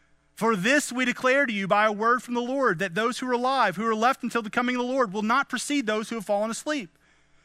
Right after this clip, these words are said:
For the Lord himself will descend from the heaven with the cry of a command, with the voice of the archangel, with the sound of the trumpet of God, and the dead in Christ will rise first. He's just giving you the order of how it's gonna happen.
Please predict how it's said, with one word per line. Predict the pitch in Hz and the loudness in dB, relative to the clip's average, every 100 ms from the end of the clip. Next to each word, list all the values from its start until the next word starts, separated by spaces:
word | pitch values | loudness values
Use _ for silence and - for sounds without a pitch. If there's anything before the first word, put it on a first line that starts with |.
| _ _ | _ _
For | 202 | 0
the | |
Lord | 220 208 240 269 | 0 0 2 2
himself | 269 - 220 226 | 2 2 2 2
will | 214 | -4
descend | 196 - 240 269 | -6 -2 -2 -2
from | 220 | -2
the | 202 | 0
heaven | 226 254 | 0 0
with | 226 | -6
the | 170 | -8
cry | - 226 247 | -2 2 2
of | 247 | 0
a | |
command, | 247 214 190 190 | -8 -8 -6 -6
with | 180 | -6
the | 170 | -8
voice | 170 254 269 | -6 -2 -2
of | - | -4
the | 240 | -2
archangel, | 202 196 196 202 214 | -2 -2 -4 -6 -8
with | 196 | -6
the | 175 | -6
sound | - 240 262 | -2 0 0
of | 269 | -2
the | 240 | -4
trumpet | 247 247 | -4 -4
of | 208 | -4
God, | 190 180 190 | 0 2 0
and | 180 | -2
the | |
dead | 160 240 285 | 0 2 2
in | 285 | 0
Christ | 226 214 190 | 2 2 0
will | 214 220 | -2 0
rise | 208 202 196 | 2 2 2
first. | - 220 156 - | 0 0 0 -4
He's | 170 | -6
just | 170 | -4
giving | 214 202 | -4 -4
you | 190 | -4
the | |
order | 208 240 170 | -2 0 0
of | 147 | -2
how | 175 175 | -2 -2
it's | 170 | -2
gonna | 190 196 | -4 -2
happen. | 180 - 101 | -4 -6 -18